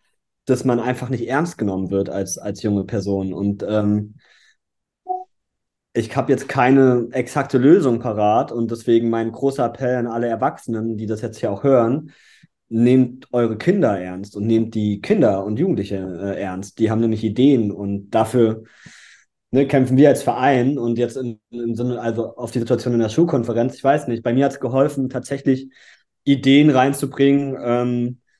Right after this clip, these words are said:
die, die realistisch umsetzbar sind und, ähm, m-, mir hat's geholfen, auch mit den Leuten einzeln zu sprechen, also mit den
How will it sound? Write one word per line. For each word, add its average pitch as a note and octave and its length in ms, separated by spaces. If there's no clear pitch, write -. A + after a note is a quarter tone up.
die, A#2 460
die A2+ 280
realistisch C#3 460
umsetzbar C#3+ 540
sind A#2+ 380
und, A#2 640
ähm, A2+ 760
m-, A#2 260
mir A#2+ 160
hat's D#3 120
geholfen, C3 360
auch A#2+ 140
mit B2+ 160
den A#2 120
Leuten A#2+ 220
einzeln B2+ 380
zu G#2+ 100
sprechen, G2+ 400
also G#2+ 560
mit A#2 180
den A2 180